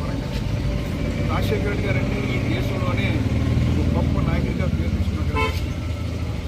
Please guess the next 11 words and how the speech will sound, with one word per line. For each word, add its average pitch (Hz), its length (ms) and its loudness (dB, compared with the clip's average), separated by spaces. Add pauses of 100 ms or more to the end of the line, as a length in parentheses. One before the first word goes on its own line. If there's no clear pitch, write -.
(440)
కేవలం 208 320 0
ఐదు - 160 -4
సంవత్సరాలు 180 400 -4
చేశారు. - 300 -4 (240)
రెండు 156 180 -4
వేల - 180 -4
తొమ్మిదిలో - 320 -2 (580)
మరి 156 160 -4
ఆయన 151 200 -4
మరొకసారి - 560 -4
ఎన్నికై - 260 -2